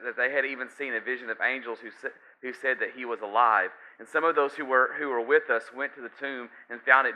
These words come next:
just as the woman said." Wom-, women had said, "But him they did not see." And here's what I wonder, and I wonder how many of us use the "he was" and "has been" and all that in referring to Jesus instead of talking about, like, here they are talking to the Creator, the Great One, the,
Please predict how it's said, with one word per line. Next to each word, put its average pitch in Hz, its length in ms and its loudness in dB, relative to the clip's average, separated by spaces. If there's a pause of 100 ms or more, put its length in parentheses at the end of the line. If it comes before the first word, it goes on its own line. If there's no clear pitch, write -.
(120)
just 147 280 0 (120)
as 120 160 2 (100)
the 117 100 -12
woman 120 380 -12 (120)
said." 104 380 -2 (640)
Wom-, 120 200 -16
women 123 220 -8
had 113 160 -10
said, 107 420 2
"But 98 120 -8
him 123 400 -10
they 104 100 -6
did 107 240 -4
not 98 280 -6 (280)
see." 117 260 -8
And 110 140 -10 (160)
here's 151 240 -4
what 139 120 0
I - 20 0
wonder, 113 380 -4
and 110 80 2
I 113 60 4
wonder 139 220 -2
how 135 140 4
many 120 260 -6
of 113 140 -4
us 120 160 6 (140)
use 120 260 -12
the 104 180 -6
"he 123 120 -14
was" 113 420 2
and 107 100 -18
"has 117 280 6 (100)
been" 113 340 -2
and 101 120 -8
all 110 160 0
that 117 240 6 (260)
in 117 40 -8
referring 117 340 0
to 104 80 -4
Jesus 117 420 -12
instead 110 240 -2
of 104 60 0 (180)
talking 113 200 -2
about, 107 180 -6
like, 127 180 0
here 165 160 2
they 165 100 0
are 123 220 8 (280)
talking 160 360 6
to 143 100 -16
the 120 80 -6
Creator, 143 680 0
the 123 60 -10
Great 143 440 2
One, 143 200 -4
the, 127 140 2